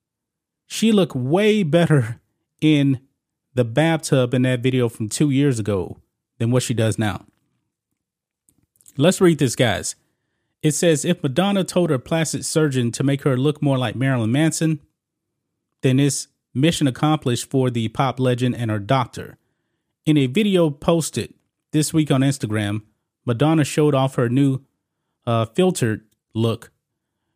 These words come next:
where the sixty-four-year-old freaked out her fans with a new look that has to be what we'll see when the aliens <laughs> finally come,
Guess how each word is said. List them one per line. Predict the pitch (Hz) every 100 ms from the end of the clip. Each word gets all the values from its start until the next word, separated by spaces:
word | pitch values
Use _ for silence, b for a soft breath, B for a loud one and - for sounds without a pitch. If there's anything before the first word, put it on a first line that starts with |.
| _
where | 127 131
the | 127 123
sixty-four-year-old | 113 - 180 - 160 - 147 143 131 123
freaked | 120 170 160 -
out | 139 131
her | 113
fans | - 139 123 107 120
with | 123
a | 113
new | 127
look | 120 127 110 - _ _ _ _ _ _ _ _ _
that | 113 107
has | 147 143 -
to |
be | 123 123 117
what | 120 117 - _ _ _ -
we'll | 147
see | 147 - 131
when | 127
the | 117 -
aliens | 135 131 117 -
<laughs> |
finally | 127 120
come, | 117 - 120 117